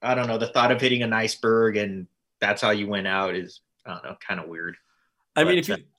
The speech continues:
Speaker 2: I'll say if you did the Emo's Not Dead cruise, I doubt you'd hit an iceberg because it's going from Southern California to Mexico. I don't really think there's an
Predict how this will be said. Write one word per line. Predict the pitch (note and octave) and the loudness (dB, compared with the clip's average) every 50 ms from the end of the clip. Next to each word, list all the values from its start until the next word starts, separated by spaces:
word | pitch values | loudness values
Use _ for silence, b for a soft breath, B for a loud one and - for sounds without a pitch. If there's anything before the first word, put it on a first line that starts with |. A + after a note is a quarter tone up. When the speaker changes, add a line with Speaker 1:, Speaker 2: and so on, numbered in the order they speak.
| _ - | _ 4
Speaker 2:
I'll | E3+ E3 | 4 6
say | F3+ G3+ | 6 4
if | E3+ | 2
you | G3+ | 0
did | G3+ A3+ A#3 | -2 -2 -2
the | F#3+ F3 - C3+ C#3+ | -2 -2 -2 -2 -2
Emo's | D3+ D#3 D3 D3+ D3 | -2 0 0 0 2
Not | C#3+ C3 A#2+ A2+ | 2 2 2 2
Dead | B2+ B2 B2 - | 0 -2 -2 -2
cruise, | C#3 B2+ B2+ | -4 -2 0
I | A#2+ | 0
doubt | B2 C3+ C#3 C3+ D#3 E3 | 0 4 4 6 6 6
you'd | D#3 D3 | 4 2
hit | D#3+ D3 | 0 0
an | C#3 B2 | 0 -2
iceberg | - G2+ A#2 A#2+ A#2+ - - A#2+ A#2 A2+ | -4 -4 -4 -4 -6 -4 -2 -2 -2 -2
because | A2 A#2 A2+ - B2+ B2 A#2+ A#2+ | -4 -6 -2 0 2 2 2 0
it's | C3 B2 - | -4 -4 0
going | D3 C#3 C#3+ D3 D3 | 0 2 2 0 -2
from | C#3+ D3+ C#3 A#2+ | -2 -4 -4 -2
Southern | A2+ - D3 C3+ C#3 C#3 C3 | 0 2 2 2 2 0 0
California | - C#3 C3+ C3 A#2+ - B2+ A#2+ B2 B2 A#2+ | 0 2 2 2 2 0 -2 -4 -4 -4 -4
to | G#2 A2 G2+ | -4 -6 -4
Mexico. | G2+ G2+ G#2 G#2 - - A2+ - G#2 G#2 | -2 -2 -2 -2 -2 -4 -4 -2 0 2
I | G#2+ C3 | 4 4
don't | C3+ - F3 G3 | 4 6 4 6
really | G3+ B3+ B3 A3 | 6 6 4 4
think | A3+ A#3 F#3 | 2 0 -2
there's | G3+ F3+ | 0 0
an | F#3+ E3+ | 0 -2